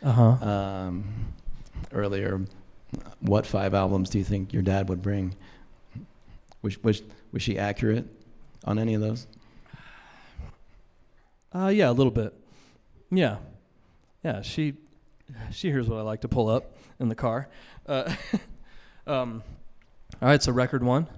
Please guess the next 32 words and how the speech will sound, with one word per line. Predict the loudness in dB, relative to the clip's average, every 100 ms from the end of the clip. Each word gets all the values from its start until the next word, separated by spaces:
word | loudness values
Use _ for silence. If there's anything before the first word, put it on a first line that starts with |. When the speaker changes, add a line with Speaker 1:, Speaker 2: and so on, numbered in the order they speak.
| -14
Speaker 2:
Number | -6 -4 -2
one. | -4 -6 -8 -10 -8 -4
Speaker 1:
All |
right. | -4 -4 -8 -20 -20 _ _
Um, | 4 6 6 2 -4 -16 -20 -20 -20 -20 _ _ _ -20 -20 _ _ _ _ _ _ _ _ _ _
it's | -8 -2
hard. | -2 0
Okay. | 2 2 2 -6 -12 -14 -18 -20 -20 -20 _ _ _
All | -8
right. | -6 -8 -14 -20 -20 _ _ _ _ _ _ _ _ -4
I |
think | 2 6
I'm | 6
gonna | 6
pull | 6 6
out | 6
the | 6
one | 6 4
first | 0 0 0 0
that | 2 2 0 -10 _ _ _ _ _ _ _ _ -6
I |
think | 0 0
has | 0 -2 -2
some, | -4 -2 -4 -6 -10 -16 _ _
uh, | -14 -8
tunes | -4 -2 -2
in | -2
it | -4 -6 -8
that | -8
would | -6 -4
be | -2
really | 0 0 0 -2